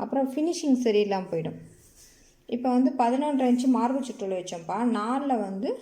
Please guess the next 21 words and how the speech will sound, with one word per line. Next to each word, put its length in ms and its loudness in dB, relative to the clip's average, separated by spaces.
மொத்தம் 340 0
வந்து 200 0
நாற்பத்தி 460 -2
ஆறு 240 -2
இன்ச்சுமா. 400 -6
நாற்பத்தி 460 -2
ஆறு 240 -2
இன்ச்சை 280 -4
ரெண்டா 200 -2
பிரிச்சுக்கிட்டோம். 680 -4
அப்போ 180 0
வந்து 240 6
இருபத்தி 460 4
மூணு. 220 0
இருபத்தி 420 0
மூணை 240 0
வந்து 240 -2
நம்ம 240 4
ரெண்டா 200 2
பிரிச்சுட்டோம். 520 -4
பதினொன்றரை. 540 2